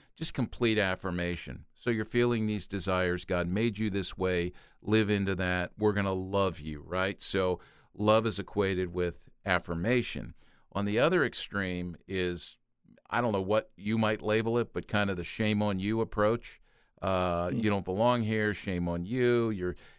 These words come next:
Speaker 1: you know, there's no compassion for the,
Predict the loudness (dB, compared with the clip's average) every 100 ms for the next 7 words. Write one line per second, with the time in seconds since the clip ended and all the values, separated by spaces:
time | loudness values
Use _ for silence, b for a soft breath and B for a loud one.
0 | b 0 0 0 -2 0 2 4 2 0
1 | -4 -2 -2 -2 -2 -4 -4 -4 -8 -4
2 | -2 -2 -4 -4